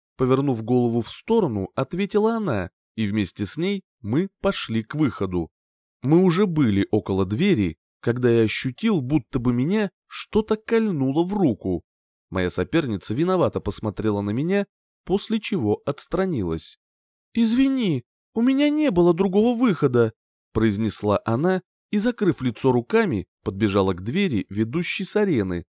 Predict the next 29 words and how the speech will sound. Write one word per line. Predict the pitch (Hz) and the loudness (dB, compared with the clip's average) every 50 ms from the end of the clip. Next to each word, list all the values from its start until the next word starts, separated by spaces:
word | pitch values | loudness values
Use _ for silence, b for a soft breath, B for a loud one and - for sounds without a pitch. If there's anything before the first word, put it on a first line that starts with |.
| _ _ _ | _ _ _
и | 247 | -6
скрылась | 247 - - - 240 208 151 117 104 95 | -6 -6 -8 -4 0 0 2 2 0 -2
за | 95 104 113 113 | 0 -2 -2 0
ней. | 110 95 90 82 76 - _ _ _ _ _ _ _ _ _ | 0 -4 -4 -6 -8 -14 _ _ _ _ _ _ _ _ _
«Странно, | - - - - - - 175 220 226 175 113 98 90 90 85 82 87 - _ _ _ | -14 -12 -12 -4 -2 0 2 2 2 0 0 -2 -2 -2 -4 -4 -6 -10 _ _ _
чего | _ - 240 247 247 247 185 | _ -4 -2 0 2 2 2
это | 127 - - 104 101 | 2 4 2 0 2
она?» | 98 95 92 87 82 - _ _ _ _ _ - | 2 0 -2 -2 -4 -6 _ _ _ _ _ -4
подумал | 101 101 101 104 101 98 101 104 | -2 0 0 0 2 2 0 0
я, | 120 160 185 196 185 - _ | 2 2 0 0 0 -6 _
не | - 123 107 | -8 -8 -4
придав | - 127 135 151 196 202 196 - _ - | -4 -4 0 0 0 0 0 -4 _ -2
этому | 147 175 180 - 196 190 196 202 - | -2 -2 0 -2 -2 -2 -2 -4 -2
особого | - 208 202 - - 117 101 92 104 110 120 | -4 -6 -4 -4 -4 -4 -2 -2 -2 -2 -2
значения. | 120 127 156 170 170 - - 110 90 85 80 78 78 78 - _ _ _ _ _ _ _ _ _ _ _ | -2 -2 -4 -4 -4 -4 -4 -4 -2 -2 -4 -6 -6 -8 -12 _ _ _ _ _ _ _ _ _ _ _
Пройдя | 139 151 180 185 190 175 170 165 131 101 87 | 0 2 4 4 2 2 4 4 4 4 4
за | 90 104 | 0 -2
своей | - - 147 160 165 165 165 165 156 - _ | -2 0 0 2 2 2 0 -2 -4 -6 _
ещё | 127 120 - - - 156 | -8 -6 -4 -4 -2 -2
недавней | 156 156 147 165 170 160 175 175 165 | 0 2 2 2 2 2 0 -2 -4
соперницей | - - 196 190 190 _ 202 190 156 113 95 98 92 - - 104 98 | -2 0 -2 -2 -2 _ 2 2 2 2 0 -6 -6 -6 -6 -6 -6
по | - - 127 | -4 -4 -6
второму | - - - 160 151 123 98 90 90 | -6 0 0 2 2 2 2 0 -4
туру, | - - - 202 208 135 98 82 - _ _ _ _ _ | -6 -2 0 2 2 4 2 0 -2 _ _ _ _ _
я | - 226 | -2 -2
тоже | 240 - 143 117 95 101 | 0 0 0 0 0 0
подошёл | - - 101 107 104 - - 156 156 160 | -2 0 0 0 0 0 0 -2 -2 -2
к | 156 151 | -4 -4
двери, | 151 139 120 101 90 87 85 82 | -2 0 0 0 0 0 -4 -6